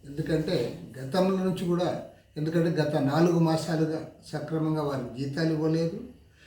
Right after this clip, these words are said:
పైగా ఉత్పత్తిని తగ్గిస్తూ ఉన్నారు, క్యాప్టివ్ మైన్స్ కేటాయించమని కోరినా కేటాయించకుండా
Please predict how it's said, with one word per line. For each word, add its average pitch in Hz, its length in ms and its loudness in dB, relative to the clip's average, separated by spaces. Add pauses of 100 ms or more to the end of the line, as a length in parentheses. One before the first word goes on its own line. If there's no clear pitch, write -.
(240)
పైగా 170 280 4
ఉత్పత్తిని 147 640 0
తగ్గిస్తూ 165 580 0
ఉన్నారు, 165 420 0 (560)
క్యాప్టివ్ 185 420 4
మైన్స్ 185 320 -2
కేటాయించమని 160 720 0
కోరినా 156 420 0
కేటాయించకుండా 147 920 0